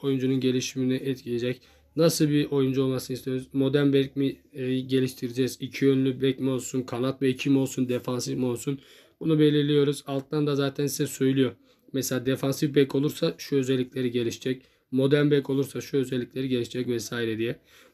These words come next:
Burada antrenmanın yoğunluğunu belirleyebiliyorsunuz. Sürekli oynayan oyuncu için normal olsun.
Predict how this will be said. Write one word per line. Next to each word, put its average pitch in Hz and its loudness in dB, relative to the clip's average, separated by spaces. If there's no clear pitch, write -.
Burada 147 4
antrenmanın 147 0
yoğunluğunu 143 2
belirleyebiliyorsunuz. 135 2
Sürekli 147 0
oynayan 139 2
oyuncu 139 0
için 135 0
normal 131 0
olsun. 123 -6